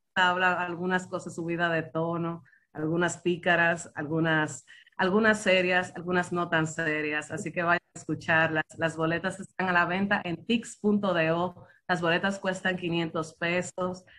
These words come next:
Así que estaremos por allá en el Comedy Club, en el segundo nivel del Brócoli Center.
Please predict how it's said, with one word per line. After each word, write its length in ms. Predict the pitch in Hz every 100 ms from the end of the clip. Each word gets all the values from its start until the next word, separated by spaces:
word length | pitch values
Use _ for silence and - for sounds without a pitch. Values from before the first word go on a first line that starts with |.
| _
Así 180 | 160 180
que 80 | 202
estaremos 500 | - 196 185 190 185
por 200 | - 175
allá 300 | 165 156 170
en 80 | 175
el 120 | 160
Comedy 460 | - 202 214 196 175
Club, 340 | 190 202 202 - _
en 80 | 156
el 60 | 165
segundo 380 | 175 175 208 214
nivel 240 | 208 185
del 160 | 190 190 - _
Brócoli 320 | 170 - 160
Center. 600 | 151 180 175 185 202 214